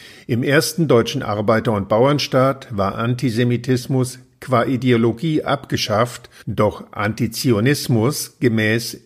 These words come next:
eben dieser Staatsideologie angesagt. Gegen Juden durfte man nichts haben,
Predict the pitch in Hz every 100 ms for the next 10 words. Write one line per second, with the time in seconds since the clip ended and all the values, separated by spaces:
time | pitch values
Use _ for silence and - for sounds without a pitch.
0 | - 123 107 101 95 151 131 117 101 -
1 | 107 131 - - 113 127 127 139 135 143
2 | 139 147 151 107 82 82 80 - - -
3 | _ - - - - 135 117 123 127 175
4 | 165 151 147 127 139 127 135 123 - 117
5 | 104 90 87